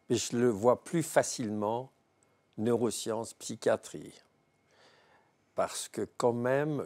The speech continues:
le, le devenir du biologique en psychiatrie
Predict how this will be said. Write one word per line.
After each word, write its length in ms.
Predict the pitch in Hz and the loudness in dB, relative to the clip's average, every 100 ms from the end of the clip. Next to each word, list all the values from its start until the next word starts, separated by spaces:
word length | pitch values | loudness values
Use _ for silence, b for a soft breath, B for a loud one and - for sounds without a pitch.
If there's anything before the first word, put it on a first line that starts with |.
| 80 | -4
le, 360 | 92 92 85 | -2 -2 -2
le 220 | 78 87 | -6 -10
devenir 640 | 87 113 113 104 127 123 101 | -6 -4 -4 -2 -2 0 -2
du 180 | 85 90 | -4 -8
biologique 1040 | 87 110 107 107 92 101 113 - - - _ | -4 -2 -2 -2 -4 -6 -8 -10 -20 -20 _
en 200 | - 95 | -6 -6
psychiatrie 920 | 85 - 92 95 80 - 110 120 147 | -6 -14 -10 -8 -8 -8 -8 -6 -6